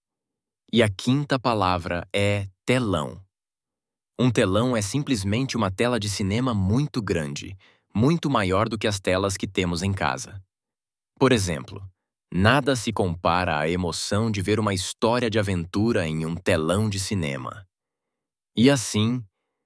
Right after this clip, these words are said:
chegamos ao fim do nosso encontro de hoje. Espero que você tenha gostado de conhecer um pouco mais sobre como o Brasil celebra o cinema e a arte.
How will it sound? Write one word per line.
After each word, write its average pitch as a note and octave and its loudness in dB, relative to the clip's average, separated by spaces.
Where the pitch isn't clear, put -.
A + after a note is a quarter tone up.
chegamos B2 4
ao G#2+ 4
fim A2+ 0
do G2+ 0
nosso F#2+ 0
encontro F2 -2
de F2+ -4
hoje. C2 -4
Espero B2 4
que A2+ -2
você G#2+ 0
tenha G#2+ 0
gostado G2 0
de F2 -4
conhecer F#2 0
um G2 0
pouco B2 2
mais F2 0
sobre F#2+ 0
como C#3 2
o C3+ 2
Brasil G2+ 2
celebra G#2 2
o G2 -2
cinema G2+ 0
e G2+ 2
a G#2 2
arte. D2 -2